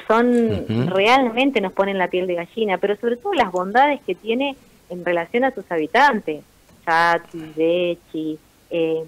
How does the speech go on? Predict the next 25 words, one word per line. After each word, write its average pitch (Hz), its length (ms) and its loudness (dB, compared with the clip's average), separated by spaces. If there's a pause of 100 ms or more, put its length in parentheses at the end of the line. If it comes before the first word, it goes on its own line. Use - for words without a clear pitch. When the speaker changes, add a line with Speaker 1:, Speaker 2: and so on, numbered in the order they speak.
Speaker 1:
bueno, 254 240 2
hay, 240 180 2
hay 233 140 2
muchos, 247 480 -2
muchos, 226 400 -4
este, 180 440 -4
habitantes 190 540 -2
que - 140 -8
han 180 60 -4
hecho 175 200 -10
historia 180 380 -2
en 170 60 -8
nuestra, 160 460 -8
en 165 100 -12
nuestra 160 240 -20
ciudad 190 560 2
y 165 140 -4
son 165 120 -10
parte 165 240 -6
de 160 60 -4
nuestra 156 220 -8
comunidad. 160 500 -6 (840)
Speaker 2:
Ahí 95 120 -4
está. 98 360 0 (320)
Eh, 123 560 8